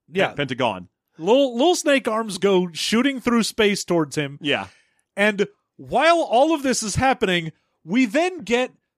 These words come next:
Speaker 1: the pinnace starts moving
Speaker 2: Yes.
Speaker 1: forward, and for some reason, broadcasting out of it, <laughs> Osuna
Speaker 2: Osuna
Speaker 1: Wet
Speaker 2: Wet.
Speaker 1: is like, "Now's my chance. I'm going to kill Roka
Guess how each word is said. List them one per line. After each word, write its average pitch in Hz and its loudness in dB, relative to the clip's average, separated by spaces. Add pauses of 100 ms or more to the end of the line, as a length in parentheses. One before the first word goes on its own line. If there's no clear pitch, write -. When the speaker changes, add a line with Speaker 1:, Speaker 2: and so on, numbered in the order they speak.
Speaker 1:
the 220 2
pinnace 359 0
starts 214 0
moving 208 2
Speaker 2:
Yes. 202 4
Speaker 1:
forward, 202 4 (340)
and 269 0 (140)
for 330 4
some 339 0
reason, 240 4 (120)
broadcasting 269 2
out 285 2
of 196 0
it, 202 2 (320)
<laughs> - -20
Osuna 233 0
Speaker 2:
Osuna 349 4
Speaker 1:
Wet 311 4
Speaker 2:
Wet. - -18
Speaker 1:
is 240 0
like, 226 2 (380)
"Now's 392 4
my 381 4
chance. 185 0 (240)
I'm 320 2
going 220 0
to 262 0
kill 359 4
Roka 403 2